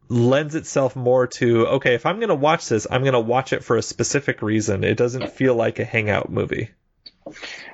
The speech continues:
Speaker 2: wanna point something out, too.
Speaker 1: Uh-huh.
Speaker 2: I think it's so fascinating that I tried to watch this film,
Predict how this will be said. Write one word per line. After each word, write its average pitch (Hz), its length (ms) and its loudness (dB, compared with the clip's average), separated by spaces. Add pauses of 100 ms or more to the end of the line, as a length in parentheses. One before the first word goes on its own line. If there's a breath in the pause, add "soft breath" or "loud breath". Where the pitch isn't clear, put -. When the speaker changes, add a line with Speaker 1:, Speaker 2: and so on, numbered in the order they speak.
Speaker 2:
wanna 320 200 2
point 202 180 -2
something 147 300 0
out, - 280 -4
too. - 380 0 (140)
Speaker 1:
Uh-huh. 120 320 0 (200)
Speaker 2:
I - 100 -2
think 240 160 2
it's - 140 -6
so 196 240 2
fascinating 123 840 -8 (640)
that 123 580 -2 (400)
I - 40 -12
tried 165 260 -2
to 165 80 2
watch 135 340 0
this - 260 -14
film, 104 400 -10